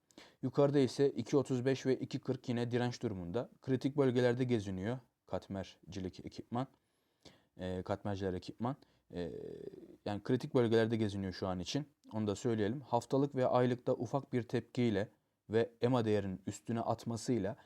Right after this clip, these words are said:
mac D tekrardan ala dönebilir. Ee, bunu da söylemekte fayda var. Haftalık periyodumuzu açalım. ema değerimizi aşağı yönlü kırmış. R S I kırk yedi, stokastik sat vermiş. mac D şu an için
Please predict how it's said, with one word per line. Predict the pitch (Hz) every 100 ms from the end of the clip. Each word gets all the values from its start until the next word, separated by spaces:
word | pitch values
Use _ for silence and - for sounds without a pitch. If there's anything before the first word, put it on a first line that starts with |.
| _ -
mac | 104 120 -
D | 120 131
tekrardan | - 127 117 104 110 131 -
ala | 107 117
dönebilir. | 113 117 117 107 117 - _ _ _ _ -
Ee, | 82 85
bunu | 113
da | 113
söylemekte | 110 113 113 110 113
fayda | 104 131 101 87
var. | 120 - _ _ _
Haftalık | 143 127 127 113 110 104 - _ -
periyodumuzu | 110 104 107 104 101
açalım. | 98 - 95 117
ema | 107 110 104
değerimizi | 104 104 98 92 92 _ _ -
aşağı | 98 - 101
yönlü | 95 95 90
kırmış. | - 104 90 101 - - _ -
R | 101 98
S | 101
I | 95
kırk | - 92 -
yedi, | 85 95 107
stokastik | - 95 98 92 - 87
sat | - - 92 92
vermiş. | 107 101 101 101 -
mac | 120 107 -
D | 98
şu | 92 98
an | 92
için | 87 - 113